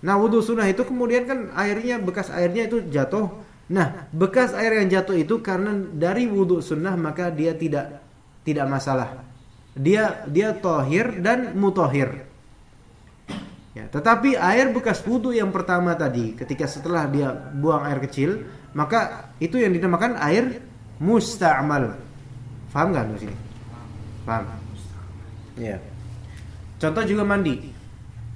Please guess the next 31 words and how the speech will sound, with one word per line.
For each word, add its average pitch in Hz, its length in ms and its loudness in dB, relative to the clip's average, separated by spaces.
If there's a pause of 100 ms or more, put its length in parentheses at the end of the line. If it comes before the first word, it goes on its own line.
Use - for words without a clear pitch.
(600)
Misalnya 180 400 2
tadi 190 80 4
malam 185 480 4 (560)
Khalid 180 400 2 (400)
ma-, 147 320 -6
eh, 131 320 -2 (420)
junub. 147 300 2 (1400)
Kemudian 185 340 4
su-, 185 220 -2
sebelum 208 320 2
subuh 233 320 0
dia 226 80 4
mandi 175 240 2
junub. 123 240 0 (400)
Nah, 185 160 2
mandi 233 340 2
junub, 214 460 2
ya 123 160 -4
kan? 165 80 -10 (480)
Air 214 320 6
yang 226 160 2
setelah 196 320 -2
mandi 180 240 4
junub 165 240 2
itu 180 80 -4
ke 180 80 -2
bawah, 160 480 2 (400)
itu 165 240 2
disebut 202 400 0
air 175 320 4
musta'mal. 143 1080 -2